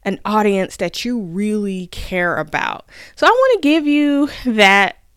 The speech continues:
chance, that opportunity. I wanna help you unlock that brand authority that'll allow you to confidently put yourself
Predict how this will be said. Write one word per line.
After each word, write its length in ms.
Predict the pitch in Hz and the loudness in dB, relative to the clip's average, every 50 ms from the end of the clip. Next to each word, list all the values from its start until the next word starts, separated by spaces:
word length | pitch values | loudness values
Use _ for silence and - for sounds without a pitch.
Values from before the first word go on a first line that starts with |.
| _ _ _ _ _ - | _ _ _ _ _ -14
chance, 380 | - - 247 233 226 220 - | -8 -4 -2 -2 -2 -2 -2
that 180 | - 214 - - | -2 -2 0 -2
opportunity. 500 | 196 190 190 196 - 226 214 208 208 - | -2 -4 -4 -8 -6 -6 -4 -4 -4 -2
I 60 | - | -2
wanna 180 | 247 294 302 269 | -2 -2 -4 -4
help 220 | 220 247 226 - | -4 -6 -6 -6
you 140 | 220 208 - | -10 -10 -6
unlock 880 | - 175 180 180 175 170 170 170 180 196 190 175 156 - - - - - - - - - - _ | -6 -6 -6 -6 -6 -4 0 2 4 4 4 4 2 0 -6 -16 -20 -20 -20 -20 -20 -20 -10 _
that 280 | 196 202 196 - - | 2 2 2 2 2
brand 320 | 175 185 190 190 202 202 190 | 0 0 2 2 2 2 0
authority 560 | 190 180 - _ 180 180 185 202 202 196 190 | -2 -4 -4 _ -2 0 0 0 0 0 -2
that'll 360 | 180 180 160 135 165 160 - - | 0 0 0 0 0 -2 -2 -4
allow 560 | 165 170 165 165 170 170 175 185 226 320 381 | -4 -4 -2 -2 0 0 2 2 2 0 0
you 640 | 381 285 214 185 180 170 170 165 165 160 160 165 - - - - - - - | 0 -2 -2 -2 -2 -2 -2 -2 -2 -2 -4 -6 -8 -12 -20 -20 -20 -14 -2
to 120 | - 240 | -2 -2
confidently 1400 | 240 - - - 294 294 320 359 349 - 359 311 311 302 262 - - - 220 220 220 214 202 190 180 170 165 175 - - - - | -2 -2 -8 -2 0 2 2 2 2 0 -2 0 2 0 0 -2 -2 -2 0 2 2 2 0 0 -2 -2 -4 -4 -8 -14 -20 -16
put 220 | - - - - | -4 -2 -2 -2
yourself 400 | - 262 254 - - - 175 175 | 0 -2 -2 0 0 0 0 0